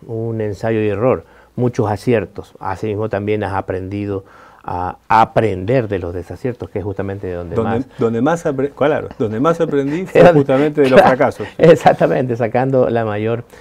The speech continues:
Speaker 1: eh, conjunción de aportes y beneficios de manera sistemática. Y si tuviésemos que este momento darle, eh, a modo de mensaje final a nuestros amigos, a más de lo, todo lo que ya hemos estado hablando, eh, mm, con esa,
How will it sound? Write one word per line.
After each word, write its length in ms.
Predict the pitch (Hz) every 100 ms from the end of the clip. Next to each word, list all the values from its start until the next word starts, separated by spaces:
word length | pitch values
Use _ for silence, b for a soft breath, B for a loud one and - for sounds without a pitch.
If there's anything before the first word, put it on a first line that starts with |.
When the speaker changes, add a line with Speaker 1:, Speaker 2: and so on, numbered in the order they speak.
| B B
Speaker 1:
eh, 260 | 117 107 98
conjunción 680 | 101 98 104 95 113 117 120 b b -
de 120 | 107
aportes 500 | 104 127 120 - 101
y 60 |
beneficios 720 | 98 95 90 107 92 110 107 - -
de 160 | 95
manera 300 | 95 95 92
sistemática. 640 | - 98 92 87 85 - - B B B
Y 320 | 147 135 135 -
si 340 | - 151 139
tuviésemos 680 | 135 135 151 165 175 165 139
que 120 | -
este 220 | 127 -
momento 560 | 143 131 117 95 87 95
darle, 480 | 110 117 113 110 - -
eh, 360 | 104 101 95 95
a 100 | -
modo 240 | 104 113 117
de 60 |
mensaje 460 | 107 98 90 104 107
final 360 | 104 101 90 85
a 80 |
nuestros 320 | 87 85 98 87
amigos, 320 | 98 98 87
a 60 |
más 160 | 92 113
de 80 | 113
lo, 140 | 92
todo 460 | - 107 117 127 120
lo 120 | 110
que 80 | 98
ya 100 | 101
hemos 180 | 107 98
estado 220 | 95 101
hablando, 420 | 101 98 90 82 B B B B -
eh, 480 | 117 107 101 98 -
mm, 300 | - 120 110 107
con 220 | - 117
esa, 380 | 131 - 135 139